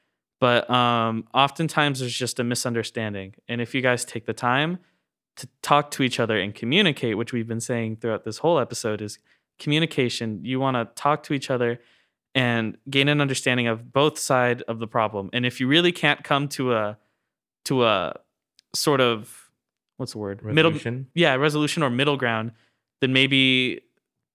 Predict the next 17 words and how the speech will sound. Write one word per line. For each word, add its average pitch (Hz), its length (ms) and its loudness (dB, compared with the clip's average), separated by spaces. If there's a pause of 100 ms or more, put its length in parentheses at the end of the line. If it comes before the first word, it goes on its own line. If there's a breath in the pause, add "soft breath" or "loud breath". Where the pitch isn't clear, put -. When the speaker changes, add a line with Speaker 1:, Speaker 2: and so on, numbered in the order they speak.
(760)
Speaker 1:
maybe 135 560 2
it's - 340 -6
not 120 340 0 (300)
the 127 120 -2
right, 113 320 0 (720)
uh, 110 340 0 (200)
person 117 400 -4
to, 113 300 -4
to 117 180 -14
sort 113 200 -6
of 113 80 -8
hang 120 140 -8
out 110 140 -4
with 104 180 -8 (420 loud breath)
for - 200 0
whatever 156 340 4
circumstance. 113 720 -4